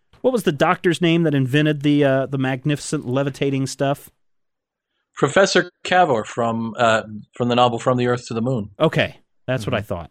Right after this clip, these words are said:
Speaker 1: I was, yeah. It sounds an awful lot like, in the container that it's in, looks an awful lot like Flubber.
Speaker 3: Uh,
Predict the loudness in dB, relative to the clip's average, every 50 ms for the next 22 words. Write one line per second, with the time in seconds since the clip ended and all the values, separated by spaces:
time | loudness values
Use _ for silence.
0 | _ 0 0 2 2 2 0 -4 -8 -6 -4 -4 -4 -4 -8 -14 _ _ _ _
1 | _ _ _ -4 -2 0 0 0 2 2 2 2 2 2 2 2 2 2 2 2
2 | 2 0 -2 -4 -2 -2 -4 -6 -6 -4 -4 -4 -2 0 0 0 0 0 0 -2
3 | -4 -4 -4 -6 -6 -6 -4 -6 -6 -4 -4 -2 0 0 0 0 0 0 0 -2
4 | -2 -4 -6 -6 -8 -8 -4 -2 -2 0 -2 -4 -10 -12 _ _ _ _ _ _
5 | _ _ _ _ -2 0 0 2 2 0 0 0 -2 -2 -4